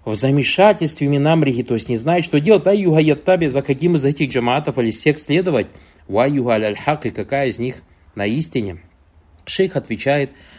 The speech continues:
«Ат-тафарруку ляйса мин ад-дин», разделение не является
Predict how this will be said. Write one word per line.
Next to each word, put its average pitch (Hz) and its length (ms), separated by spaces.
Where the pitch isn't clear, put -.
«Ат-тафарруку 170 640
ляйса 170 320
мин 143 140
ад-дин», 127 320
разделение 123 560
не 131 120
является 139 600